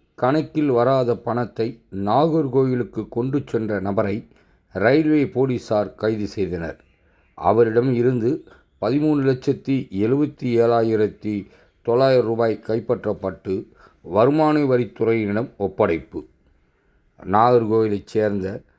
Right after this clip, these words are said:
நவநீத கிருஷ்ணன் கார் வாங்கி விற்கும் தொழில் செய்து வருகின்றார். இந்நிலையில் நவநீத கிருஷ்ணன் சென்னையில் கணக்கில் வராத பணத்தை மாற்றிவிட்டு பதிமூணு லட்சத்தி எழுபத்தி ஏழாயிரத்தி தொள்ளாயிரம் ரூபாயை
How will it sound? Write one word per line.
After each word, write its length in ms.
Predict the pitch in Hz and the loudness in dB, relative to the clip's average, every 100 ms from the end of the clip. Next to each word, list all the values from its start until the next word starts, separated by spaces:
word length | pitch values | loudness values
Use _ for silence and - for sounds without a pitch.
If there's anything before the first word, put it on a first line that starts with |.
| _ - | _ -10
நவநீத 600 | 92 120 139 147 131 123 | -2 2 2 2 2 0
கிருஷ்ணன் 540 | - 113 - 101 - - _ _ _ _ | -2 -6 -4 -6 -6 -12 _ _ _ _
கார் 360 | - 117 151 147 | -2 2 4 2
வாங்கி 360 | 123 131 143 127 | 0 0 -2 -2
விற்கும் 440 | 117 101 110 107 | -4 -6 -10 -6
தொழில் 300 | 113 120 135 | -6 -4 -6
செய்து 440 | 131 110 110 98 | -6 -4 -2 -4
வருகின்றார். 520 | 90 85 80 73 67 - _ _ _ _ - | -4 -6 -8 -6 -8 -10 _ _ _ _ -10
இந்நிலையில் 720 | 101 123 120 117 120 117 - _ _ _ _ - | -2 0 2 2 2 0 -6 _ _ _ _ -4
நவநீத 500 | 104 139 147 127 110 | 0 2 4 2 0
கிருஷ்ணன் 400 | 110 - 104 104 | -4 -2 -2 -2
சென்னையில் 640 | - 113 135 117 113 - _ _ _ _ - | -2 0 0 0 -2 -10 _ _ _ _ -2
கணக்கில் 520 | 131 165 139 170 165 | 0 0 -2 -2 -2
வராத 420 | - 123 135 127 | 0 2 2 0
பணத்தை 680 | 98 113 110 - 104 92 - - | -2 -2 -4 -4 -6 -6 -12 -6
மாற்றிவிட்டு 840 | 92 113 113 117 98 - 101 120 - _ _ _ - | -2 -2 -4 -4 -4 -6 -8 -8 -10 _ _ _ -4
பதிமூணு 440 | 104 151 160 156 147 | 0 2 2 2 2
லட்சத்தி 500 | 139 156 139 - 143 120 | 0 -2 -6 -4 -4 0
எழுபத்தி 640 | 123 143 147 - 135 127 - | 0 0 -2 -6 -6 -6 -2
ஏழாயிரத்தி 840 | 107 120 123 123 117 104 - 110 | 2 4 4 2 2 0 -4 -6
தொள்ளாயிரம் 480 | 101 104 113 107 98 | -2 0 0 0 -2
ரூபாயை 460 | 104 104 95 90 | -2 -2 -4 -6